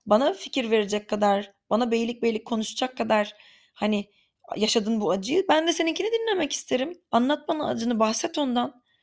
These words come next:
Yani robot gibi bilgi veren kimseyi gerçekten duymak, dinlemek istemiyorum ben. Özellikle bu dönemimde. Ben insanım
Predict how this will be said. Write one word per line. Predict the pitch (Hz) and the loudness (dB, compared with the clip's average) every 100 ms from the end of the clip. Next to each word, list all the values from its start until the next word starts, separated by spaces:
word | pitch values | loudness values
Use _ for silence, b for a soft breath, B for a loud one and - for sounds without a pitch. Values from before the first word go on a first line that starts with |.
| _ _ - | _ _ -4
Yani | 240 226 | -2 2
robot | 247 370 - | 2 0 0
gibi | 294 262 | 0 0
bilgi | 262 254 | -2 -4
veren | 277 277 277 | -2 -2 -2
kimseyi | 330 320 262 254 | -6 -6 -4 0
gerçekten | 262 262 - 247 226 | 0 0 -4 -4 -2
duymak, | 233 240 233 | -2 -2 -2
dinlemek | 233 233 240 | -4 -2 -4
istemiyorum | - - 247 220 185 190 | -6 -4 -2 -2 -2 -2
ben. | 208 285 _ - | -4 -6 _ -6
Özellikle | 202 208 208 202 | 0 0 0 -4
bu | 202 | -2
dönemimde. | 208 202 196 202 254 320 _ _ _ _ _ _ _ | -2 -2 -4 -4 -6 -8 _ _ _ _ _ _ _
Ben | - 247 | 2 4
insanım | 233 240 277 233 233 330 | 2 0 0 0 0 -6